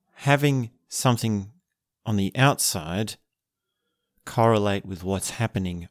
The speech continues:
on the inside. And this idea of the mirror, of a thing looking into itself, a thing reflecting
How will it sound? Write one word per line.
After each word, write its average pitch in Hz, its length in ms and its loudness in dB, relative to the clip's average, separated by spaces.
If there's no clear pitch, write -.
on 90 140 -8
the 85 160 -4
inside. 98 680 -6
And 92 140 -6
this 95 180 -4
idea 107 600 4
of 95 340 0
the 101 80 0
mirror, 101 680 4
of 90 340 -6
a 95 80 -8
thing 113 460 2
looking 104 760 -2
into 120 440 0
itself, - 800 -4
a 95 80 -8
thing 95 500 -2
reflecting 98 760 -2